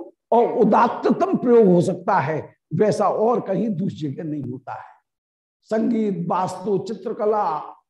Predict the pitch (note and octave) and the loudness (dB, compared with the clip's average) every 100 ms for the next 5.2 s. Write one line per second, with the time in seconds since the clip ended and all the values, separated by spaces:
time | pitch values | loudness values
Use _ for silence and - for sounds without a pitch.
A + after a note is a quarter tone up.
0 | - C4+ B3 A#3 A3+ A3+ A3 D3+ - - | -6 -4 -4 -8 -6 -4 -4 -6 -10 -10
1 | D#3 D#4 D#4 C#4+ B3+ A#3+ B3+ A#3+ F3+ B2 | -6 -6 -6 -4 -2 -2 -4 -8 -10 -12
2 | - _ _ _ _ _ _ G#3+ B3+ - | -14 _ _ _ _ _ _ -4 -4 -6
3 | B3+ A#3 G#3+ A3+ - - _ _ - G#3+ | -2 0 0 -2 -8 -20 _ _ -8 -4
4 | C#4+ D#4 C4 A#3+ - - G3 G3 B3+ C#4 | -2 -2 -2 -2 -2 -4 -4 -4 -4 -6
5 | E4 A3 | -4 -4